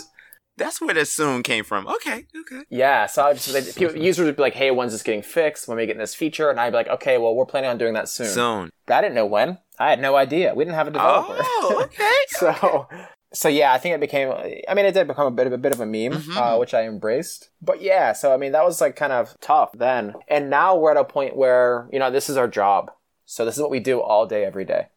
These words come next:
Speaker 2: It's very different now because it's like, it's not the same honeymoon kind of phase, even though it's our job, because, like, we're not working on whatever the hell we wanna work
Speaker 1: Mm-hmm.
Speaker 2: on anymore.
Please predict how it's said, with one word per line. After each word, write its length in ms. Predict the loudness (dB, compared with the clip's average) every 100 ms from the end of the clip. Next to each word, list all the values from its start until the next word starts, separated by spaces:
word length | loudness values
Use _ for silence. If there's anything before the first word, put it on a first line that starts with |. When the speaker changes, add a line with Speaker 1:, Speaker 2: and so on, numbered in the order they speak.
| _ -10
Speaker 2:
It's 140 | -4
very 280 | 0 2 2
different 420 | -2 -2 -4 -4
now 280 | -2 0 -2
because 260 | -4 -6
it's 160 | -8 -2
like, 400 | 2 2 -2 _ _
it's 220 | -6 0
not 180 | 0 0
the 60 |
same 220 | 0 0 0
honeymoon 540 | 0 0 0 -2 -2
kind 160 | -2 -2
of 100 | -2
phase, 580 | 0 0 0 -2 -10 _
even 240 | -6 -4 0
though 120 | -2
it's 120 | 0
our 100 | -2
job, 460 | 0 2 4 2 -2
because, 340 | -4 -4 0
like, 400 | 0 0 -2 _ _ _ _ _ _
we're 120 | -4 -2
not 100 | 2
working 260 | 0 0 -2
on 40 |
whatever 240 | 2 2 2
the 80 | 0
hell 100 | 0
we 80 | 0
wanna 200 | -2 -2
work 180 | -2 -2
Speaker 1:
Mm-hmm. 80 |
Speaker 2:
on 120 | -8 -8
anymore. 460 | -12 -12 -14 -16